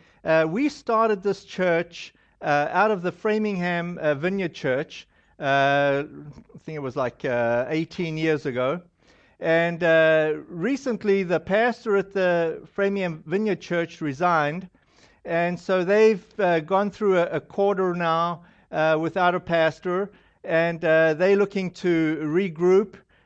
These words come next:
And, um, and Jeff and Areli Biggers are going to be going over to Framingham, uh, starting January the first, to be their, uh, interim pastors.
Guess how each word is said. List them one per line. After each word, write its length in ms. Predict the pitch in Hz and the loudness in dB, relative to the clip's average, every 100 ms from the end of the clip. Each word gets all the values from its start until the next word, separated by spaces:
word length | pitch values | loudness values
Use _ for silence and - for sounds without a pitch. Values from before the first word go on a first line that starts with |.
| _ | _
And, 560 | - 165 165 160 160 175 | -2 0 2 0 -4 0
um, 840 | 151 147 143 139 139 143 143 147 - - | 2 2 2 2 0 -4 -12 -18 -20 -6
and 360 | 156 156 147 123 | -2 0 -2 -4
Jeff 380 | 180 220 233 | 0 0 0
and 140 | 196 185 | -4 -4
Areli 440 | 170 196 196 160 | 0 0 0 -2
Biggers 600 | 160 226 156 131 185 - _ _ _ _ _ | 0 2 2 0 -2 -12 _ _ _ _ _
are 280 | 170 170 165 | -2 0 0
going 360 | 165 190 202 | 0 0 0
to 200 | 190 - | -2 -6
be 240 | 170 180 170 | 0 2 2
going 360 | 180 208 226 | 4 4 4
over 300 | 214 208 196 | 4 2 2
to 180 | 196 - | -2 -6
Framingham, 920 | 143 214 226 226 202 151 143 143 165 175 _ _ - | -4 0 2 0 -2 -2 -2 -2 -6 -14 _ _ -8
uh, 160 | 156 151 | 0 0
starting 680 | 147 - 190 196 202 202 165 | -2 -2 2 2 2 0 -4
January 500 | - 190 214 208 202 | 0 0 2 0 0
the 100 | 170 | -4
first, 640 | - 226 196 151 151 - _ _ - | 0 2 4 2 -2 -18 _ _ -8
to 120 | 185 | -6
be 220 | 185 208 | -2 -4
their, 480 | 185 185 185 180 175 - _ - | -2 0 2 0 -2 -10 _ -6
uh, 200 | 147 147 - | 0 0 2
interim 920 | 240 269 - 220 196 190 190 190 233 - 156 | 0 0 -2 2 4 2 0 -8 -12 -14 -6
pastors. 800 | 190 208 220 220 135 113 - _ | 2 4 2 -2 -8 -10 -12 _